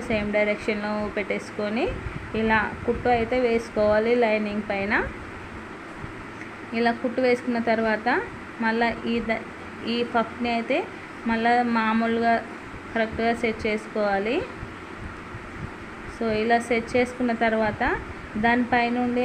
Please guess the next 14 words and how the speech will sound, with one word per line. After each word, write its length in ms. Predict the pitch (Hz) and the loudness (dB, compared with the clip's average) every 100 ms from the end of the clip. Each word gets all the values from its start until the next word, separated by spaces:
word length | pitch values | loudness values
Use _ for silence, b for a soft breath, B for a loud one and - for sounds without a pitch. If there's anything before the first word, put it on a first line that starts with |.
| 247 | 2
అయితే 260 | 233 233 254 - - 240 | 2 0 0 0 -2 -2
ఇంకొక 340 | 240 240 247 240 | 2 2 2 2
కుట్టు 200 | 240 233 233 | 0 2 2
అనేది 260 | 233 247 254 | 2 4 6
వేసుకోవాలి. 760 | 240 226 - 233 214 202 202 233 269 247 | 4 2 -2 2 4 4 2 0 2 4
ఇలా 140 | 233 233 - | 4 4 2
కుట్టు 240 | 247 - 247 240 | -2 2 2 4
అనేది 240 | 240 240 226 | 4 2 2
వేసుకుంటే 480 | 220 - 226 233 247 233 | 0 0 0 2 2 2
మనకి 320 | 220 220 240 240 | 0 0 -2 0
క్లాత్గా 600 | 226 220 220 - - 247 247 | 2 2 0 -2 2 4 4
అయి-, 160 | 240 233 - - - - | 2 -2 -8 -10 -10 -4
స్టిఫ్గా 400 | 240 240 233 240 226 | -4 0 2 4 4
అయితే 240 | 214 | 2